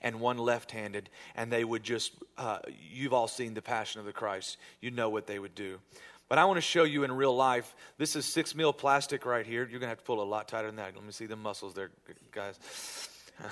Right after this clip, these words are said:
Um, uh, this is six mil plastic here.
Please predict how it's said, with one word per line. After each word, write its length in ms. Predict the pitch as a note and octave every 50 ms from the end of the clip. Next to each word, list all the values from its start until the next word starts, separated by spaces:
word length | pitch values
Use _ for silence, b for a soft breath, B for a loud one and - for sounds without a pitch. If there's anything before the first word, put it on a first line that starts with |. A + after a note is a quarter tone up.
| B B B B B B B B B B B B B B B B B B -
Um, 500 | - B2 A#2+ A2+ A2 G#2+ G#2+ G#2 F#2+ - - - - - _ _ _ _ _ _ _ _ _ _ _ _ _ _ _ - - - B B B B B B B
uh, 220 | - C#3 C3+ A#2+ - C#3+
this 160 | C#3+ D3 -
is 100 | C#3+ B2+
six 240 | - F#3 E3+ - -
mil 160 | E3 E3 C#3+
plastic 500 | - - D3+ D3 D3 C3+ - - C3 -
here. 300 | - C3 B2 A#2 A#2+ A#2